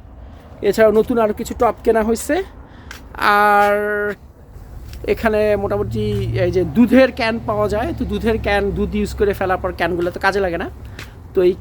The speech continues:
ক্যানের মধ্যেও আমরা হয়তো বা এরকম কিছু গাছ লাগাবো। দেখুন গাছগুলা লাগায় এখানে,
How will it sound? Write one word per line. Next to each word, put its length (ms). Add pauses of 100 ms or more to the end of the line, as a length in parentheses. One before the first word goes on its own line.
ক্যানের 320
মধ্যেও 440
আমরা 320
হয়তো 260
বা 100
এরকম 500 (100)
কিছু 220
গাছ 300
লাগাবো। 340 (1300)
দেখুন 200 (640)
গাছগুলা 640
লাগায় 480 (2000)
এখানে, 760